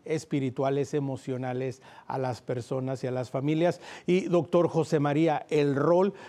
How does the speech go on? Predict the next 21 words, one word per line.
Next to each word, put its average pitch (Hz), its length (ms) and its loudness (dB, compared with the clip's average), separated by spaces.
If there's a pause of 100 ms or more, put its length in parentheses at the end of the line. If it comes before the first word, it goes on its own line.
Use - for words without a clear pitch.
(120)
que 160 220 2
en 151 200 2
esta 160 420 0
parte 147 360 0
tan 135 220 -2
importante 135 960 -2 (200)
juega 160 720 2
la 135 220 0
familia 156 920 2
y 143 160 0
el 131 160 0
entorno 151 540 0
inmediato 139 580 0
de 131 80 0
la 120 140 -2
persona, 139 420 -2
de 131 100 -2
reconocer 135 640 -2
que, 175 100 0
por 135 200 -2
ejemplo, 131 360 -4